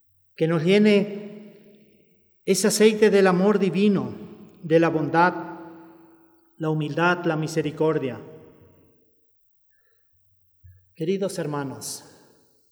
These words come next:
nuestro deber es velar y orar, porque no sabemos cuándo es el día. Adviento es un tiempo muy especial para nosotros. Es un tiempo donde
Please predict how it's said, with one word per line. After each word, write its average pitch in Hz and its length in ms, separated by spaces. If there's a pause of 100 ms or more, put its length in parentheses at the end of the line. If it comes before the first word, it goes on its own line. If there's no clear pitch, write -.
(560)
nuestro 208 420
deber 180 360
es 190 200
velar 160 400
y 160 60
orar, 147 360 (1600)
porque 139 280
no 143 160
sabemos 131 880 (680)
cuándo 185 560
es - 380 (300)
el 139 160
día. 110 400 (1800)
Adviento 202 520
es 202 120
un 175 120
tiempo 185 340
muy 190 280
especial 165 600
para 135 180
nosotros. - 680 (280)
Es 170 180
un 175 100
tiempo 190 360
donde 165 1400